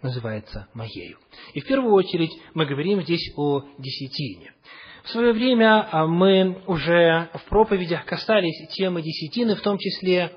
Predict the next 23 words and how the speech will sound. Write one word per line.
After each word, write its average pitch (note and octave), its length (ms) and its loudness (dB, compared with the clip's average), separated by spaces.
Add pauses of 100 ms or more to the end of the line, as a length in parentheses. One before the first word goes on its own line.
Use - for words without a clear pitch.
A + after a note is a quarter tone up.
в D#3+ 160 -8
Новом F3+ 380 4
Завете, C#3+ 440 -4
задавая D#3+ 400 2
вопрос G3 420 0
о E3 60 -4
том, G3 320 2 (800)
действует B3+ 500 -2
ли A3+ 80 -2
по-прежнему G#3 560 2
этот E3+ 260 0
принцип, A#3+ 600 0
который F3 340 0
неоднократно F3 800 0
утверждён E3 540 -2
в - 20 -8
Ветхом A3+ 360 2
Завете – D#3 640 -4 (200)
принцип G3 360 -2
возвращения E3 500 -2
Господу F3+ 380 0
десятой E3+ 420 -4
части, - 680 -8